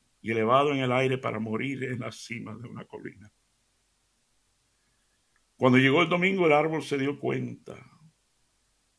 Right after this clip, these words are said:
de que era lo suficientemente fuerte como para pararse en la cima de la colina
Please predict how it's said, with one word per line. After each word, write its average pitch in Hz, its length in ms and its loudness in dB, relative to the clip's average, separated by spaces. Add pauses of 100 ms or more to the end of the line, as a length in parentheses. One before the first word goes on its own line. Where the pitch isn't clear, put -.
(400)
de - 120 -12
que 107 80 0
era 131 220 6 (140)
lo 120 160 0
suficientemente 127 1120 -4
fuerte 120 520 -6
como 113 240 -10
para 104 300 -6
pararse 127 500 -4
en 117 80 -4
la 107 80 -6
cima 131 360 -4
de 117 100 -4
la 110 120 -6
colina 117 540 -4